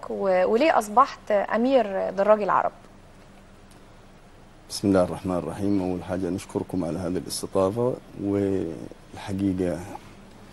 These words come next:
Speaker 2: نحيي الشعب المصري من خلال الشاشة الجميلة هذه، ونوجه لهم تحية وسيادة رئيس الجمهورية، ونسأل الله سبحانه وتعالى أن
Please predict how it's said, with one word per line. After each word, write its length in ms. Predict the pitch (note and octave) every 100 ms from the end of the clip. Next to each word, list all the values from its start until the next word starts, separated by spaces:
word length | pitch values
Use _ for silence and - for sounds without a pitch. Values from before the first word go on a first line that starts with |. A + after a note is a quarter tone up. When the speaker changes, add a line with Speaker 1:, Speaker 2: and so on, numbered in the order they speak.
| - -
Speaker 2:
نحيي 460 | - - G2 F2+ E2 - - -
الشعب 360 | - G2 F2
المصري 360 | D#2+ E2 - F2+
من 160 | E2
خلال 200 | - F2
الشاشة 420 | E2+ - - F2 D#2+
الجميلة 560 | D#2+ E2+ E2+ D#2+ D2
هذه، 160 | D2 G#2+ - - - - - - - - - -
ونوجه 440 | - E2 - F2+ F2
لهم 200 | E2+ D2+
تحية 420 | - D#2+ F2 E2+ E2+ - - - - - -
وسيادة 640 | - E2+ D#2 - C#2 G#1 - -
رئيس 280 | B1+ F#2 D#2+
الجمهورية، 720 | D#2+ D2 F2+ C#2 E2+ D#2+ C2+ - - - -
ونسأل 300 | F2+ - D2+
الله 180 | D#2+ D#2
سبحانه 400 | - - E2 C#2+
وتعالى 420 | - D#2+ D#2+ D2 D#2+ - - - - - - -
أن 340 | E2+ E2+ D#2+